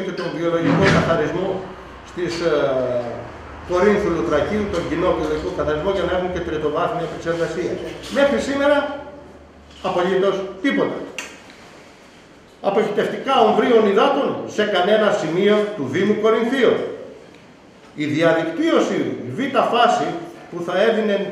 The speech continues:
τη δυνατότητα στο Δήμο να τροφοδοτήσει με νερό στην Φαλίας την παραλιακή ζώνη Άσου Λεχαίου, προϋπολογισμού εφτά εκατομμυρίων διακοσίων χιλιάδων,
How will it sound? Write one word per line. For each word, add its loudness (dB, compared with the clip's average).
τη -10
δυνατότητα 0
στο -6
Δήμο 0
να 0
τροφοδοτήσει -2
με -2
νερό 0
στην -6
Φαλίας 2
την -4
παραλιακή 2
ζώνη 2
Άσου 0
Λεχαίου, 0
προϋπολογισμού 0
εφτά 0
εκατομμυρίων -2
διακοσίων -2
χιλιάδων, -2